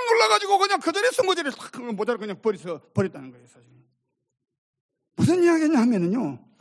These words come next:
모르면 그리 사는 거예요. 모르면, 모르면 그냥 사는 거예요. 모르면 세상이 기쁘다, 뭐, 모르면 그리 사는 거예요. 근데 여러분, 모르면은 기쁨이 없으니까 뭐 화낼 것 있으면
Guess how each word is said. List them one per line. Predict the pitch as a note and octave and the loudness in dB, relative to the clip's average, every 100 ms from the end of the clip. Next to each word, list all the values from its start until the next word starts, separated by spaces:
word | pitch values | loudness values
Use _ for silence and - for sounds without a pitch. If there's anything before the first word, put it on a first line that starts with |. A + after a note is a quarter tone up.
| _ _ | _ _
모르면 | D#3+ G3 E4+ C#5+ D5 D4+ | 0 2 4 2 0 0
그리 | D#4+ F#4 | 0 0
사는 | - D4+ F#4 | -2 -4 -10
거예요. | G4 G4 A#3+ E4+ | -14 -14 -16 -18
모르면, | C#3 E3+ B3+ - F3 B3 E3+ | -18 -12 -12 -12 -16 -14 -12
모르면 | D#3+ A#3+ D5+ F5+ G#5+ | -4 -2 -2 -8 -14
그냥 | - - D#5+ | -12 -10 -10
사는 | - - | -12 -20
거예요. | - C#5 C5+ | -16 -14 -12
모르면 | F#3+ A3 G#4+ - | -12 -12 -12 -18
세상이 | - A3 A3 D#4 G4+ | -14 -8 -6 -6 -10
기쁘다, | C#4+ A#3+ - - - | -14 -14 -14 -12 -10
뭐, | C4 F#3 - - - | -10 -14 -16 -20 -20
모르면 | - E3+ F3+ A#3+ | -14 -10 -8 -8
그리 | G4 A4 | -6 -6
사는 | - D#4+ E4+ | -6 -8 -10
거예요. | F#3+ D#3 C#3 - _ _ | -12 -16 -20 -20 _ _
근데 | - F3+ F3 | -6 -4 -4
여러분, | D#3 D3 D#3 C#3 - _ _ _ _ _ _ _ _ _ _ | -8 -10 -12 -12 -18 _ _ _ _ _ _ _ _ _ _
모르면은 | C#4 F#4 G#4+ G#4+ G#4+ G#4+ F#4+ C#4 | 2 4 4 2 -4 -4 -6 -8
기쁨이 | C#4+ - G4+ F#4+ | -10 -6 -4 -4
없으니까 | D4 - D4+ C#4 B3+ C4+ C4 B3 | -6 -6 -6 -6 -6 -4 -2 -2
뭐 | A#3 | -2
화낼 | A3+ - F3 G3 A3 G3+ F#3 E3+ | -4 -6 -2 2 2 2 0 -2
것 | G#3 | -8
있으면 | C4 D#4+ D#4+ | -8 -6 -4